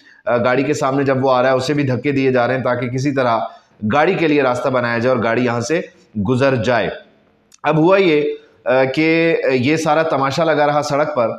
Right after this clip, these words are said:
और ये अफसोसनाक सूरत हाल जो है उसको कई लोगों ने देखा, अ, अपने कैमरे में उसे महफूज किया और बल्कि कुछ वीडियोज़ तो ऐसी आई जिसमें लोग, अ, हंस रहे हैं, ठट्ठे लगा रहे हैं और अनम साहिबा जो हैं वो थप्पड़ रसीद कर रही हैं इश्तियाक हुसैन साहब के मुंह पर, उस मुंह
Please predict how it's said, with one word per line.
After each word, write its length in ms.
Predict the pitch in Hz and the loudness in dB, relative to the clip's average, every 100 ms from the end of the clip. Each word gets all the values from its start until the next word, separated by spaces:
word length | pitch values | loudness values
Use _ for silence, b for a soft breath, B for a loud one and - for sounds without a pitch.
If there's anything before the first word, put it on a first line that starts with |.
| b b b b | b b b b
और 340 | 113 131 139 143 | 0 2 2 2
ये 420 | 143 135 139 151 | 2 2 2 2
अफसोसनाक 720 | 143 135 147 147 147 147 151 | 0 -2 -4 -2 -2 -2 0
सूरत 420 | 156 147 147 143 143 | 0 0 0 -2 0
हाल 260 | 135 139 | 0 2
जो 80 | 139 | 0
है 160 | 135 135 | 0 0
उसको 200 | 135 139 | -2 -4
कई 180 | 143 143 | 0 0
लोगों 220 | 139 139 | 2 0
ने 80 | 139 | -2
देखा, 360 | 113 113 139 131 127 b b _ | -2 -2 0 0 -2 b b _
अ, 60 | 110 | 0
अपने 460 | 113 117 139 139 131 | 0 0 -2 -2 -2
कैमरे 360 | 135 120 131 | -2 -2 -2
में 100 | 135 | -2
उसे 180 | 127 135 | -2 -2
महफूज 440 | 120 110 139 139 | -4 -4 -4 -4
किया 260 | - 127 113 104 b b b - | -2 0 0 -2 b b b -2
और 340 | 117 127 127 | 2 2 2
बल्कि 260 | 123 123 131 | 2 0 0
कुछ 220 | 139 123 | -2 -2
वीडियोज़ 300 | 139 139 143 | 0 2 0
तो 80 | 147 | 0
ऐसी 220 | 131 127 | 0 0
आई 180 | 139 139 | -2 -2
जिसमें 280 | 135 135 143 | -2 -2 0
लोग, 260 | 135 139 131 | 0 0 2
अ, 600 | 135 135 123 - - 107 | 2 2 0 -6 -12 -6
हंस 160 | 139 147 | -4 -2
रहे 180 | 139 | -2
हैं, 340 | 135 127 120 - - | -2 -2 -4 -8 -8
ठट्ठे 260 | 127 156 | -4 0
लगा 240 | 147 131 120 | 2 2 2
रहे 180 | 120 120 | 0 -2
हैं 200 | 117 107 b b b - | -4 -8 b b b -2
और 240 | 117 123 | 2 2
अनम 260 | 131 127 139 | 0 0 -2
साहिबा 320 | 147 131 131 | 0 0 2
जो 100 | 127 | 0
हैं 120 | 127 | 0
वो 100 | 127 | -2
थप्पड़ 360 | 123 120 139 131 | -4 -4 -2 -2
रसीद 280 | 131 131 120 | -2 -4 -2
कर 100 | 123 | -2
रही 120 | 127 | 0
हैं 80 | 120 | -2
इश्तियाक 300 | 117 120 117 | -2 -2 -2
हुसैन 300 | 117 123 120 | -4 -4 -2
साहब 200 | 120 113 | -2 -2
के 60 | 113 | -4
मुंह 180 | 113 117 | -4 -2
पर, 100 | 123 | -2
उस 120 | 123 | -2
मुंह 120 | 127 | -4